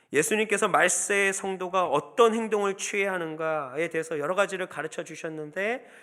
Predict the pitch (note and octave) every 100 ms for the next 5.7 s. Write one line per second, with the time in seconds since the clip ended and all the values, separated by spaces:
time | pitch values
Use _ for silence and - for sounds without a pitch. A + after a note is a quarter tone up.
0 | - - F3+ A3+ A#3 A#3 A3 D4+ F4+ F4+
1 | E4+ - G3 F#3+ F#3+ D#3+ D3+ D#3+ D#3+ D3+
2 | D#3 C#3 C3 B2 D3 F#3 - - C3 A#2+
3 | E3+ G#3 _ _ _ _ _ - D#3+ D#3+
4 | F3 D#3+ D3+ C3+ C3 A#2+ A#2 A2+ A2+ G#2+
5 | - C3 B2 G2 - G2 -